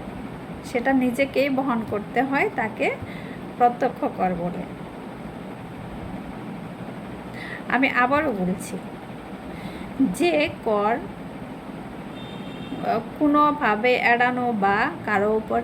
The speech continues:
চাপানো যায় না, তাকে প্রত্যক্ষ কর বলে। পরোক্ষ কর,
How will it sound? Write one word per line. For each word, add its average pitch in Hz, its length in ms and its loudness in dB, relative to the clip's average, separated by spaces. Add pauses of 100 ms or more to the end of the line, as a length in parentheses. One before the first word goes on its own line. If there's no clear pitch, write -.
চাপানো 220 440 0 (100)
যায় 190 280 2
না, 226 240 4 (480)
তাকে 262 300 2 (100)
প্রত্যক্ষ 196 460 0 (120)
কর 262 220 6
বলে। 220 340 0 (1040)
পরোক্ষ 302 400 6 (140)
কর, 180 140 2